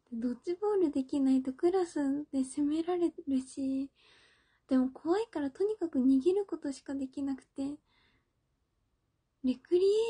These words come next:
ーション、楽しいレクリエーションの時間のはずが、「ドッジボールやります」って言われたら、じ-、レ-、レクリエーション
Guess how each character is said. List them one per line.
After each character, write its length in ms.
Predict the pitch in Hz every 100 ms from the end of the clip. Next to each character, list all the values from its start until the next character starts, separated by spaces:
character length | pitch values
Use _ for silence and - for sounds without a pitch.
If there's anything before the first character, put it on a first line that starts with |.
| 440
ー 20 |
シ 140 | -
ョ 40 | 294
ン、 260 | 277 262 320 _
楽 220 | - 311 392
し 140 | -
い 140 | 403 294
レ 80 |
ク 200 | 262 -
リ 220 | 330 359 392
エ 40 |
ー 20 |
シ 120 | 359
ョ 40 | 285
ン 100 | 254
の 100 | 247
時 160 | 254
間 240 | 254 254 262
の 60 |
は 160 | 262 269
ず 160 | 262 262
が、 380 | 269 262 254 - _ _ _ _ -
「ド 60 |
ッ 100 | 262
ジ 140 | - 339
ボ 180 | 370
ー 40 | 381
ル 60 |
や 100 | 277
り 180 | 269 254
ま 220 | 262 262
す」 120 | 262 - _
っ 20 |
て 160 | 277 294 _ _ _ _ _ _ _ _ _ _ _ _ -
言 100 | 262
わ 80 | 262
れ 120 | 262
た 180 | 262 254
ら、 160 | 254
じ-、 180 | 226 - - -
レ-、 160 | 233 247 311 285 - _ 247
レ 120 | 247
ク 220 | - 359
リ 260 | 381 415 427
エ 20 |
ー 20 | -
シ 140 | 339
ョ 40 |
ン 260 | 311 302 269